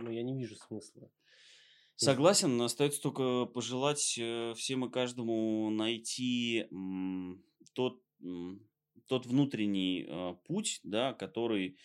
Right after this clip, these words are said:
Speaker 2: а, будет определять нас как проводников, посредников в этом мире, а, между каждым объектом нас окружающим. А, вот, поэтому давайте будем хорошими родителями, будем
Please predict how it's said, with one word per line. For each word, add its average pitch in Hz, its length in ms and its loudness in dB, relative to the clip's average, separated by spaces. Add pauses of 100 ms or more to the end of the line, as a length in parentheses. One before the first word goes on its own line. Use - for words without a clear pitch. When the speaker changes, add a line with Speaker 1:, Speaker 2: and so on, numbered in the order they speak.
(320)
Speaker 2:
а, 87 420 -2 (140)
будет 120 340 -2
определять 104 760 2
нас 107 260 0
как - 220 -10
проводников, 104 680 -2
посредников 107 760 -2
в 98 60 -2
этом 104 240 -4
мире, 120 460 2 (280)
а, 92 340 0
между 98 920 -2
каждым 110 720 0
объектом 95 920 -4
нас 95 460 -2 (160)
окружающим. 95 840 -2 (400)
А, 82 240 -8
вот, 87 280 -6
поэтому 98 300 -2
давайте 104 380 0
будем 95 540 -4
хорошими 90 520 -8
родителями, 92 720 -4
будем 82 600 -6